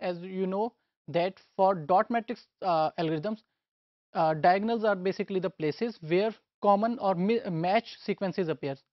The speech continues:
So parts of the characters which are matching, uh, to each other, they appear on the diagonals। And then for gaps, we can say that they need insertions or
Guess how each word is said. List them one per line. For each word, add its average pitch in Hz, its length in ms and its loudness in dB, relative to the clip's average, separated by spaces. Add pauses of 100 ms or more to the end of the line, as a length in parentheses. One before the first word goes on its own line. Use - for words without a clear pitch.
(300)
So 175 80 -4
parts 175 380 4
of 190 120 -2
the 196 100 -4
characters 185 520 -6
which 190 160 -6
are 196 120 2
matching, 180 400 -4 (500)
uh, 151 180 2
to 170 120 -4
each 165 180 -2
other, 220 260 -4
they 180 180 0
appear 190 260 0
on 190 100 -2
the 269 100 -4
diagonals। 160 500 -4 (340)
And 175 160 0
then 202 300 2 (280)
for 190 100 6
gaps, 175 400 0
we 185 120 -2
can 190 140 -6
say 208 160 -4
that 180 320 -4
they 175 120 0
need 180 220 -6
insertions 175 520 -4
or 214 180 2